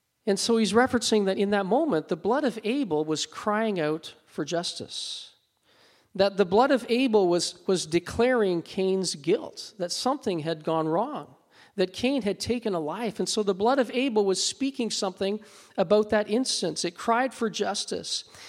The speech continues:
And he contrasts that with the blood of Jesus. And he says, "The blood of Jesus cries for mercy." The blood of Jesus, uh,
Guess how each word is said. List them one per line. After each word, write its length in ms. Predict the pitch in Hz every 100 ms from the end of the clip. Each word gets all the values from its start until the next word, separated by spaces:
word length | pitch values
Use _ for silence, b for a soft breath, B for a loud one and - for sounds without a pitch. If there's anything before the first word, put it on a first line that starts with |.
| B
And 140 | 226 214
he 100 | 247
contrasts 720 | - 285 320 - 277 233 -
that 200 | 214 220
with 140 | 220
the 80 | 220
blood 240 | 196 214
of 100 | 208
Jesus. 800 | 170 208 254 262 175 139 - - - B B
And 100 | 220
he 60 | 220
says, 240 | 247 226
"The 100 | 233
blood 300 | - 262 320
of 80 | 302
Jesus 520 | 202 285 311 233 196
cries 480 | - 247 247 254 -
for 200 | - 233
mercy." 640 | 226 285 - - 165 180 - _ _ B B B B
The 100 | 196
blood 200 | 233 294
of 80 | 226
Jesus, 720 | 220 311 285 226 214 - 226
uh, 220 | 190